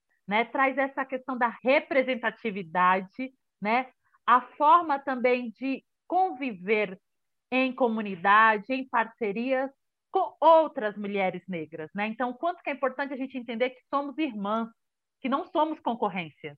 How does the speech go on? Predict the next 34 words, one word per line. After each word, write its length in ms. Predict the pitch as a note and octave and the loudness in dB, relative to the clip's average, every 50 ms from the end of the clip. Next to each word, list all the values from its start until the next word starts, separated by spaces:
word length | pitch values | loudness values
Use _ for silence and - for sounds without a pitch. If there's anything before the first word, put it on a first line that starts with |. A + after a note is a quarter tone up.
| _ - | _ -2
somos 300 | C4 B3+ B3+ C4+ A#3 C#4+ | -2 -2 -2 -4 -2 -2
irmandade, 800 | D#4+ D#4 D4 D4 D4+ C#4 A#3 F#3 F#3+ F#3 F#3+ G3+ G3+ G3+ F#3+ - | -2 -4 -2 -6 -8 -6 -4 0 2 4 4 4 4 2 0 -4
que 160 | _ _ _ | _ _ _
somos 260 | - A#3+ A#3 B3+ B3 _ - | -8 -8 -8 -8 -10 _ 2
parceiras, 920 | B3+ A#3+ A#3 - _ _ - A3 G#3 A3 A3+ A#3 A#3 A3 G3+ F#3+ F#3+ F#3+ | 2 2 2 0 _ _ -4 -2 0 2 2 2 2 2 0 -2 -4 -4
né? 200 | G#3 A3 B3+ C#4+ - _ _ _ _ - | -4 -4 -4 -4 -6 _ _ _ _ -6
Uma 240 | A#3+ C4 C#4+ C4+ C4+ | -2 -2 -2 -2 -4
segura 340 | C#4+ A#3 G#3+ C4 C4 B3+ B3 | -8 -4 0 2 2 2 2
na 120 | A#3+ A#3+ | 0 0
mão 180 | A#3 A#3+ A#3+ A3 | -2 -2 0 4
da 180 | B3 A3+ G3+ | 6 6 6
outra, 640 | F#3+ G3 G#3 A3+ A#3 B3 B3 A#3+ A#3 A3+ - A#3+ B3 | 6 6 6 6 8 8 8 8 6 4 2 2 2
uma 200 | B3+ C4 C4 B3 B3 _ | 4 4 2 2 2 _
sobe 280 | - B3 A#3+ B3+ A3+ A#3+ | 4 4 4 4 4 0
e 40 | - - | -10 -8
puxa 320 | B3 C4 B3+ - - A3+ | -8 -8 -8 -6 -4 -2
a 100 | G3+ F#3 | 0 0
outra. 680 | F#3+ G#3 A3+ B3 B3 B3 B3 B3 B3 B3 A3+ A#3 A3+ _ _ _ _ _ _ _ - | 2 4 6 6 6 6 4 4 0 -2 -8 -8 -8 _ _ _ _ _ _ _ -10
E 160 | - A3+ B3+ | -4 2 4
esse 260 | C4+ D#4+ F#4 F#4 - E4 | 4 4 4 2 -4 -8
conceito 480 | - D4 A#3+ A#3 A#3 - B3+ D4 D#4+ D#4+ | -6 -6 -6 -6 0 0 0 0 0 -6
tem 120 | F4 F4+ | -8 -12
que 60 | - | -12
estar 140 | _ - A#4 C5+ C#5+ | _ -2 0 0 2
ali, 200 | B4+ E4+ A#3+ G3 | 2 2 2 2
ó, 80 | E3+ | 0
enraizado 760 | F3 G3+ G#3 C4 C#4 C#4 A#3 G3 G3 G#3+ G#3 A#3+ C4+ C#4+ E4 | 0 0 0 0 0 0 -2 -2 2 4 6 6 6 4 2
e 40 | E4 | -6
tem 120 | E4+ D#4+ | -12 -14
que 60 | _ | _
ser 120 | - G4+ - _ | -12 -12 -12 _
prática. 720 | - A3 G3+ F#3+ F3+ F3 - _ _ _ _ - D#3 D3 - _ _ _ _ _ _ _ _ _ _ _ _ _ _ - | -2 0 2 2 2 0 -4 _ _ _ _ -14 -14 -14 -14 _ _ _ _ _ _ _ _ _ _ _ _ _ _ -8
E 120 | A#3 A#3 B3+ | 0 4 6
aí, 540 | A#3 A3 A3 A#3 C#4 D#4+ D#4 B3+ G3+ G3 | 6 6 6 4 2 0 0 -2 -4 -6